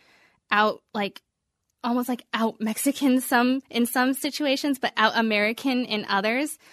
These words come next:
There is a lot of, um, it, it is a comfort to know that now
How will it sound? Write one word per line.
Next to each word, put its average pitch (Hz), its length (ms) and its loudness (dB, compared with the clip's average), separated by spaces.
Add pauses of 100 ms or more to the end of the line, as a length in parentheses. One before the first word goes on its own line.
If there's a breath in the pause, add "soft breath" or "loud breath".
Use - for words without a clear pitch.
(200 soft breath)
There 247 140 2
is 240 260 0
a 285 100 0
lot 226 260 4
of, 220 300 0
um, 202 540 0 (420 soft breath)
it, 240 300 0
it 233 140 0
is 240 120 0
a 247 60 -4
comfort 220 520 -4
to - 120 -4
know 208 240 0
that 196 220 -2 (460 soft breath)
now 285 540 2